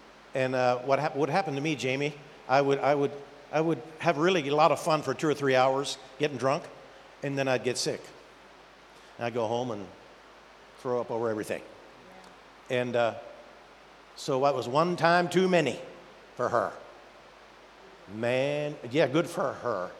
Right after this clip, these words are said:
Man, I saw fire spit out of her eyes like never before.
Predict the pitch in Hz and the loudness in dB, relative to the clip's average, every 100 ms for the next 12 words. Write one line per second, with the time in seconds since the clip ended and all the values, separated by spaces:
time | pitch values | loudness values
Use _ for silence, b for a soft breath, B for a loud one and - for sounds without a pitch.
0 | - - - - - - 131 143 160 170 | -20 -20 -20 -20 -20 -12 -4 0 2 4
1 | 175 175 170 160 165 - 175 165 - - | 4 2 4 4 2 2 0 0 0 4
2 | 160 170 165 170 - - - - 294 - | 6 6 4 2 -2 -2 -4 -4 0 2
3 | 170 160 165 170 165 170 165 170 - B | 2 2 2 4 4 6 6 2 -2 B
4 | 156 185 170 180 165 160 147 - 123 87 | 0 0 2 2 4 2 0 2 2 0